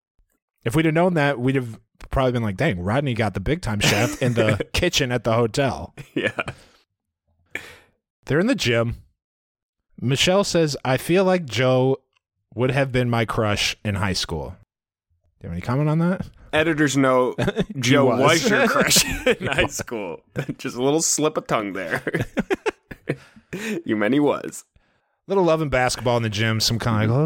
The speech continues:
Speaker 1: "Oh, can you steal it from me?"
Speaker 2: They're just messing
Speaker 1: Well,
Speaker 2: around.
Speaker 1: you know.
Speaker 2: They're having fun.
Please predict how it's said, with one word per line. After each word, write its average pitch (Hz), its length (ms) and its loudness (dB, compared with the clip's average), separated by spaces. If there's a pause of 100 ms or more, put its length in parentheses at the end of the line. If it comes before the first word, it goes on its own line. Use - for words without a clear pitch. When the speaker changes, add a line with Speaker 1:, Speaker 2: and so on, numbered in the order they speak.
Speaker 1:
"Oh, - 20 -12
can 147 100 0
you 135 80 2
steal 156 340 2
it 151 60 0
from 151 220 -2
me?" 151 400 2 (440)
Speaker 2:
They're 349 120 0
just 110 180 0
messing 196 300 2
Speaker 1:
Well, 175 100 6
Speaker 2:
around. - 200 2
Speaker 1:
you 226 60 2
know. 131 220 0 (400)
Speaker 2:
They're 320 120 2
having 233 120 2
fun. 120 240 0